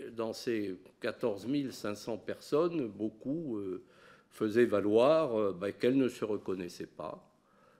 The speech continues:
dans l'appel traditionnel des, des syndicats et qu'elles voulaient, euh, librement, spontanément,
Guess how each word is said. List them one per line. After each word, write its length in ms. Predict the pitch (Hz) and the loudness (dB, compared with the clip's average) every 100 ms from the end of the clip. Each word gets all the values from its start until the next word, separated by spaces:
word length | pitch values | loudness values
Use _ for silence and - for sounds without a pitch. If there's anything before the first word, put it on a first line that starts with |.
| _ - | _ -10
dans 240 | 90 95 | -4 0
l'appel 400 | 92 90 98 90 | -2 -2 -4 -4
traditionnel 800 | - 90 92 - 92 95 95 90 | -6 -10 -10 -6 -4 -2 -4 -4
des, 800 | 82 82 78 80 82 87 90 90 | -8 -8 -8 -10 -10 -12 -14 -16
des 140 | 87 90 | -12 -10
syndicats 800 | - 92 78 76 - 104 127 - - _ - | -6 -6 -6 -12 -10 -8 -10 -14 -20 _ -10
et 120 | 113 | -6
qu'elles 200 | 120 117 | 0 0
voulaient, 480 | 101 101 95 110 117 | 0 -2 0 2 0
euh, 480 | 92 87 82 80 80 | -2 -4 -8 -10 -8
librement, 640 | 101 120 104 92 87 101 | -4 -2 -2 -2 -2 -6
spontanément, 880 | - - 98 - 85 82 82 104 | -8 -12 -12 -10 -10 -10 -12 -14